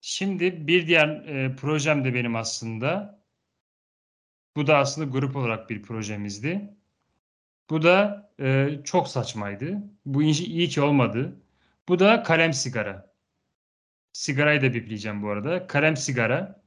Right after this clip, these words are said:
Kalem sigarada hem sigara hem kalem. Bütün vasfı bu. E, markası da Kral'dı. Kral sigaraydı. Çünkü tersten okuyunca bir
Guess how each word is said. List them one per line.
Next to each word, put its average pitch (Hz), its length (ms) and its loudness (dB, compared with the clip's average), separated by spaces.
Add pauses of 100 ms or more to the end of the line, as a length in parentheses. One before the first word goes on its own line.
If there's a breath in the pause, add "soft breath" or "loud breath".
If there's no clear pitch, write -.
(600 soft breath)
Kalem 196 300 4
sigarada 165 440 2
hem 196 140 2
sigara 165 340 -2
hem 151 160 -2
kalem. 113 340 -6
Bütün 139 240 -4
vasfı 127 340 0
bu. 98 220 -12 (1600)
E, 123 420 -2
markası 147 640 0
da 156 200 2
Kral'dı. 131 580 2
Kral 135 340 0
sigaraydı. 110 520 -8
Çünkü 131 360 -8
tersten 120 440 -6
okuyunca 120 440 -4
bir 123 340 -8